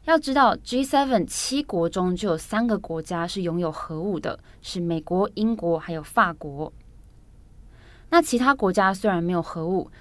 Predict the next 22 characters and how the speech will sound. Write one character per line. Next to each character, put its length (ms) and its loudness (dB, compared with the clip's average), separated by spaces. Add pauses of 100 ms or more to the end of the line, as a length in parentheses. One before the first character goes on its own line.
但 140 4
是 180 0
有 120 2
些 160 0
国 160 0
家 240 0
都 180 -2
有 140 2
部 320 -2
署 340 -6
美 160 -4
国 200 -10
的 100 -6
核 320 -6
武 200 -2
哦， 160 -10
以 120 -10
备 180 -4
不 160 -8
时 220 -8
之 260 -10
需。 480 -10